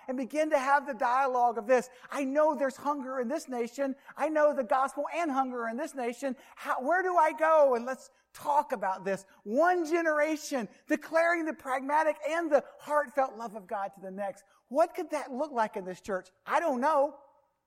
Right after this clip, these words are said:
but I want to find out. You? I really do. I want generations, I want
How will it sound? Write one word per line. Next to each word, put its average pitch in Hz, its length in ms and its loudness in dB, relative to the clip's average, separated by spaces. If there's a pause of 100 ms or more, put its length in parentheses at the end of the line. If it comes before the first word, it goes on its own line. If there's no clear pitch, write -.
(260)
but 202 80 -2
I 254 80 4
want 311 140 4
to 247 40 0
find 240 320 2
out. 226 300 4
You? 285 340 -2 (1080)
I 262 120 2
really 370 320 4
do. 311 100 0
I 262 300 8
want 285 280 8 (220)
generations, 285 720 2
I 269 100 6
want 302 260 2